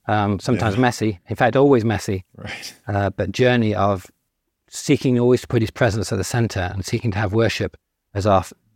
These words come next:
Speaker 1: number one response to his presence, and seeing how he produces community as we pursue his presence in that way.
Speaker 2: Yeah, I love that. Maybe give a introduction to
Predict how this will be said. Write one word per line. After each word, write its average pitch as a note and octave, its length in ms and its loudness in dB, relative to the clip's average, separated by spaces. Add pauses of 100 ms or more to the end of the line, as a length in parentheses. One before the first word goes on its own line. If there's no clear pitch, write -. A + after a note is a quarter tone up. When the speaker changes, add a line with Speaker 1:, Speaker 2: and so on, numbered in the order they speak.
(100)
Speaker 1:
number A#2 240 2
one A2 140 4
response G2+ 560 -2 (380)
to A2 100 -4
his F2+ 100 -4
presence, G2 520 -2 (300)
and G2 240 -2
seeing A2 340 0
how F#2+ 300 -2
he G#2 280 0
produces - 500 -4
community G#2 640 -2 (320)
as F#2+ 140 -6
we G2+ 80 0
pursue G2 480 -2 (240)
his - 120 -8
presence G2 380 -2
in G2+ 80 0
that G2+ 140 -2
way. G2 240 -4 (500)
Speaker 2:
Yeah, F#2 280 -10 (540)
I F#2 100 -16
love F2+ 220 -6
that. F2+ 280 -6 (680)
Maybe C#3+ 240 -4
give F3 200 0
a A2+ 380 4 (360)
introduction A#2+ 880 0
to G#2+ 580 -2